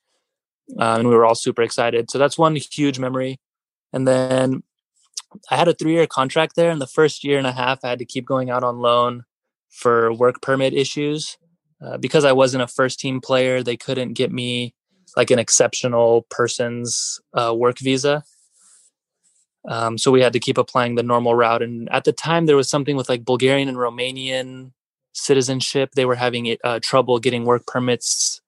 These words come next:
for the U K. Um, but after that year and a half, like, some laws changed, and I was able to get a work permit and got to stay and train and play, uh, with Liverpool for about a year and a half.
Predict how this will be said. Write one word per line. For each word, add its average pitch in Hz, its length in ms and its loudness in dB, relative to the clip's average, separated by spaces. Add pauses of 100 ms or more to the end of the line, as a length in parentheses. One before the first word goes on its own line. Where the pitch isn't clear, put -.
(360)
for 131 180 0
the 117 100 0
U 120 220 -2
K. 123 600 2 (840)
Um, 117 360 -2
but 131 100 4
after 135 280 2
that 123 220 4
year 127 120 2
and 127 100 -2
a 120 40 -4
half, 135 400 -2 (260)
like, - 240 -6
some 170 200 0
laws 123 340 2
changed, 120 680 -6
and 120 120 -4
I 117 80 -2
was 120 120 -2
able 120 220 0
to 120 60 -4
get 117 340 2 (160)
a 123 120 4
work 139 320 2
permit 120 420 -4 (580)
and 120 280 -2
got 120 160 0
to 117 100 -6
stay 120 360 0
and 117 120 -6
train 117 400 -6
and 117 160 -6
play, 113 460 2 (640)
uh, - 200 -2
with 120 160 4
Liverpool 117 520 4
for 117 640 0 (100)
about 113 320 0
a 113 60 0
year 113 180 0
and 117 100 -6
a 113 40 -6
half. 120 340 -10